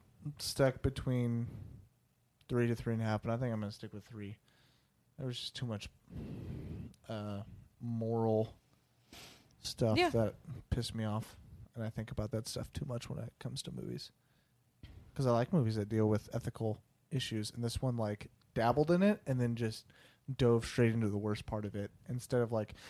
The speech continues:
Speaker 1: 'cause I think it had a decent, like, area to talk about the porn industry a little bit and kind of, like, how women feel and not feel on it. Instead, they're just like, "Nah, women are in it because they wanna get,"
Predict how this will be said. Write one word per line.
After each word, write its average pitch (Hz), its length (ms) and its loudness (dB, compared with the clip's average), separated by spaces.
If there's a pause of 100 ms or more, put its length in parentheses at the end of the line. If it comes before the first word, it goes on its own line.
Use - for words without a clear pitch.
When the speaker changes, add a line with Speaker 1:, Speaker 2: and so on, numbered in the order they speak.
(140)
Speaker 1:
'cause 170 100 2
I 202 100 8
think 320 140 4
it 190 80 8
had 170 500 8
a 165 120 2
decent, 156 500 2 (320)
like, 139 320 -4 (720)
area 143 460 4
to - 120 -10
talk 139 340 0
about 120 440 4 (1200)
the 131 260 4 (840)
porn 151 240 2
industry 185 340 8
a 165 80 12
little 156 160 12
bit 175 260 8
and 147 120 0
kind 151 180 4
of, 147 100 8
like, 135 140 6
how 143 220 8
women 151 320 6
feel 160 340 4
and 143 80 8
not 139 200 8
feel 165 180 8
on 160 240 10
it. 160 100 4
Instead, 131 380 4
they're 127 160 8
just 120 220 2
like, 107 300 2 (1080)
"Nah, 120 340 2
women 120 560 2 (320)
are 123 120 2
in 120 140 4
it 110 160 2
because 107 320 0
they 110 140 4
wanna 110 200 2
get," 104 240 0